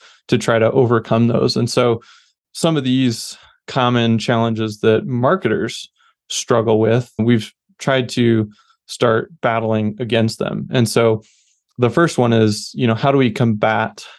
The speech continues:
this lack of offer, right? So we've started,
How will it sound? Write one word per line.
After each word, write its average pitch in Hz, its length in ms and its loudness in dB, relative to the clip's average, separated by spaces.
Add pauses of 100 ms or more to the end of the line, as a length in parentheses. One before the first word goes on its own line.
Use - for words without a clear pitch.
(100)
this 117 640 0
lack 123 400 0
of 117 220 -2
offer, 113 500 -4 (420)
right? 113 340 2
So 113 220 2
we've 117 200 0
started, 120 640 2